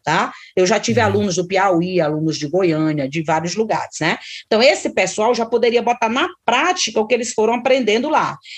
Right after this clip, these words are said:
Speaker 1: E aí eles poderiam se consultar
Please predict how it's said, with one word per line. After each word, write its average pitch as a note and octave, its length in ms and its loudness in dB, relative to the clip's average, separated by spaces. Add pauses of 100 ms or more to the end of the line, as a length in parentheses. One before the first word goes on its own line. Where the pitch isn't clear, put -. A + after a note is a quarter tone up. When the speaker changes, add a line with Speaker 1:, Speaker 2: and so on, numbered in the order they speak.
Speaker 1:
E C#4 100 2
aí D4+ 200 4
eles F#4 260 0
poderiam G4+ 840 2
se A#3+ 220 -6
consultar A3+ 800 0